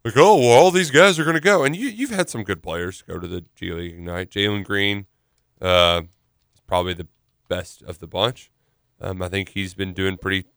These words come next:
solid in the N B A. But you're,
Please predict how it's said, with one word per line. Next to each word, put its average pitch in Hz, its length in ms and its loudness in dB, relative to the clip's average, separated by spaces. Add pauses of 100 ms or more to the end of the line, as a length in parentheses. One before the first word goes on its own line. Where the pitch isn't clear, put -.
solid 104 460 4 (320)
in 107 80 -8
the 117 100 0
N 117 100 0
B 120 140 4
A. 127 220 4 (1120)
But 180 240 0 (640)
you're, 160 320 0